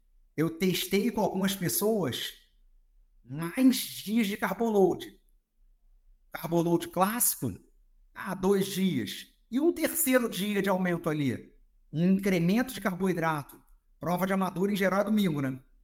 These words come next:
Então você já fez quinta, sexta, sábado, ingerindo mais caloria. Infelizmente é o que eu falei.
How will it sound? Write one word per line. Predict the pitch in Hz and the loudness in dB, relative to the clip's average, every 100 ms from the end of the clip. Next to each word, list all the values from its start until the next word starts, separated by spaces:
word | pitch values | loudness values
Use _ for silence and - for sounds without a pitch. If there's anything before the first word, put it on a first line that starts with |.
| _ _ _ _ | _ _ _ _
Então | - | -6
você | 165 196 | -2 -2
já | 196 | 0
fez | 190 - - - _ _ | -2 -4 -6 -18 _ _
quinta, | - 214 277 349 302 | -6 0 2 2 2
sexta, | 262 - 226 226 - | -2 0 0 -2 -4
sábado, | - - 202 202 214 196 240 269 - - - _ _ | -4 -2 -2 -2 -2 -2 -4 -6 -10 -18 -20 _ _
ingerindo | - 185 202 196 | -4 -2 0 -2
mais | 208 202 | -2 -4
caloria. | - 208 196 170 120 - - _ _ _ _ _ | 0 0 0 0 -2 -6 -14 _ _ _ _ _
Infelizmente | 127 165 190 196 196 196 143 147 180 196 | -2 2 2 2 0 0 -2 -2 -2 -2
é | |
o | |
que | 190 | -4
eu | 190 | -6
falei. | - 233 165 - - _ | -2 0 0 -2 -12 _